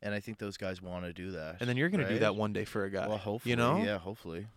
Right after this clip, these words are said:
Speaker 2: That's awesome.
Speaker 1: For sure. I think it's like, we do come from, like, a,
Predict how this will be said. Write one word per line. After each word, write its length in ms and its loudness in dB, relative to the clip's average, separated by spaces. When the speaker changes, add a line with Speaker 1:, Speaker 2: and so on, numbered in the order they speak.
Speaker 2:
That's 160 -4
awesome. 320 -4
Speaker 1:
For 60 -8
sure. 320 -6
I 100 -10
think 220 -8
it's 200 -8
like, 240 -6
we 200 -2
do 200 -2
come 220 -4
from, 240 -6
like, 200 -6
a, 160 -6